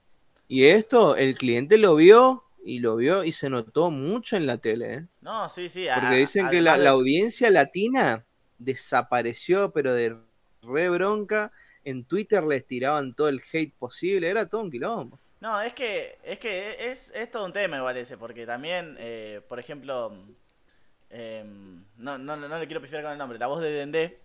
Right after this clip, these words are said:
Speaker 2: eh, que, que dirigió junto a, a,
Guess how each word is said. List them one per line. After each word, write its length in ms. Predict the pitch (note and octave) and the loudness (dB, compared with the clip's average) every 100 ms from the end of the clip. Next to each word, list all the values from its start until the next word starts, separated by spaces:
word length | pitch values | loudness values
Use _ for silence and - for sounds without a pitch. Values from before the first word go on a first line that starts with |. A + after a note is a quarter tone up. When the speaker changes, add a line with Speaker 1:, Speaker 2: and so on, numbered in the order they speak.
| _ _ _ _ - | _ _ _ _ -18
Speaker 2:
eh, 300 | A2+ A2 G#2 | -14 -12 -12
que, 240 | A2+ G2+ | -14 -14
que 100 | - | -12
dirigió 360 | A#2 A2+ A2 D#3 | -12 -12 -10 -12
junto 400 | D3+ C3 C3 B2 | -10 -10 -6 -4
a, 500 | A#2 A2 G#2+ G2+ F#2 - _ _ _ _ _ _ _ _ _ _ | -4 -6 -10 -14 -18 -20 _ _ _ _ _ _ _ _ _ _
a, 460 | A2+ A2 G#2 G2+ | -12 -10 -10 -14